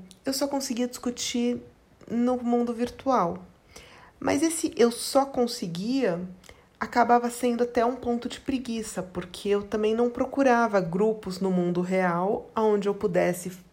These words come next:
ter essas discussões presencialmente. Enfim, naquele momento, eu realmente acreditava que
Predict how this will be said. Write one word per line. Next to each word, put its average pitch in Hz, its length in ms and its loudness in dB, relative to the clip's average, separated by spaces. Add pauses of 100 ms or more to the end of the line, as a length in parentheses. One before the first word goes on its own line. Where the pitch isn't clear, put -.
ter 196 80 0
essas 185 340 0
discussões 185 720 -2
presencialmente. 180 1080 -2 (1120)
Enfim, 359 280 0
naquele 208 440 0
momento, 208 760 0 (480)
eu 254 140 6
realmente 254 560 0
acreditava 214 960 -2 (160)
que 208 480 -4